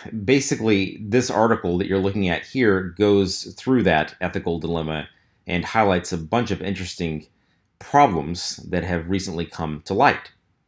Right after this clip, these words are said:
Now, this is the GitHub page for the CrowdStrike tool, which again is bundled in the version of Magic Unicorn that we're going to be using.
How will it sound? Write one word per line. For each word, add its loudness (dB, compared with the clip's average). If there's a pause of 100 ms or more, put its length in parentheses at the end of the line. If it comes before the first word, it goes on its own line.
(1400)
Now, 4 (600)
this 4
is -2
the 0
GitHub 2
page 0
for 2
the -4
CrowdStrike 2
tool, 0
which 0
again 0
is 0
bundled 0
in 2
the 0
version 0
of -2
Magic 0
Unicorn -4
that -10
we're -6
going -6
to -10
be -14
using. -10